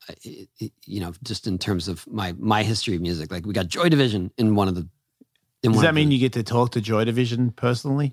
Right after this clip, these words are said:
Speaker 1: Um, no.
Speaker 2: Ah.
Speaker 1: No, but
Speaker 2: Just knowing they were like, "Yeah, yeah,
Speaker 1: Yeah.
Speaker 2: we, we wanna be in it."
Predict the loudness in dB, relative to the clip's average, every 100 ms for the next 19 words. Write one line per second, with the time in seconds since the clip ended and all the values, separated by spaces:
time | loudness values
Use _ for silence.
0 | 2 4 6 4 4 2 0 0 -2 -2
1 | -10 _ _ -14 -14 -14 _ _ _ _
2 | _ -12 -12 -12 -14 -12 -12 _ _ _
3 | _ _ _ _ _ _ _ _ _ -4
4 | 0 2 2 2 2 2 2 0 0 2
5 | 2 0 0 2 2 0 -6 -10